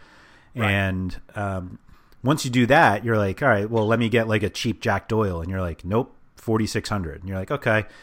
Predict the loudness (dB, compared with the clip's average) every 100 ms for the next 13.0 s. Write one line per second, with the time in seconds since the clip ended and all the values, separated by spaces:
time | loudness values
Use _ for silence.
0 | -20 -20 -20 -4 -2 2 2 2 2 2
1 | 0 -2 -4 -8 -6 -6 -8 -2 0 0
2 | -2 -4 -2 -2 -4 -6 -8 -8 -8 -8
3 | -10 -10 -10 -12 -16 -18 -12 -4 -4 -4
4 | -10 -20 -20 -20 _ _ -4 -2 0 2
5 | 2 2 0 0 0 -2 -6 _ _ _
6 | -20 -20 _ -14 -6 -2 -4 -6 -20 -20
7 | -16 -8 -4 -2 -2 0 0 2 2 0
8 | -2 -8 -10 -6 -4 -4 -6 -10 -20 -14
9 | -10 -8 -6 -6 -6 -8 -16 -16 -10 -6
10 | -4 -2 -2 -2 -2 0 0 2 2 2
11 | 0 0 -8 -20 -20 _ _ _ -4 0
12 | 2 2 2 2 0 0 0 0 -2 -6